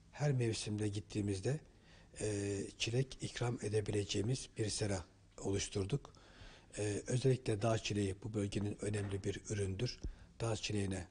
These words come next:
ağırlık vereceğiz. E, burada gerekli seranın sıcak suyunu tesisteki sıcak sudan,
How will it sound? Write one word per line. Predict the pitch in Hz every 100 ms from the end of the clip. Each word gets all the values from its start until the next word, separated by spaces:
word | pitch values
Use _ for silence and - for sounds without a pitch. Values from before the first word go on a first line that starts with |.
| -
ağırlık | 107 101 95 - - 104
vereceğiz. | 101 104 123 - - - - - - - 202
E, | 123
burada | 127 107 113 127 - - - - - -
gerekli | - 117 110 - 110
seranın | - 110 107 107
sıcak | - 104 117 104
suyunu | - 107 113
tesisteki | - 101 - 101 - 107 107
sıcak | - 98 104 -
sudan, | 101 98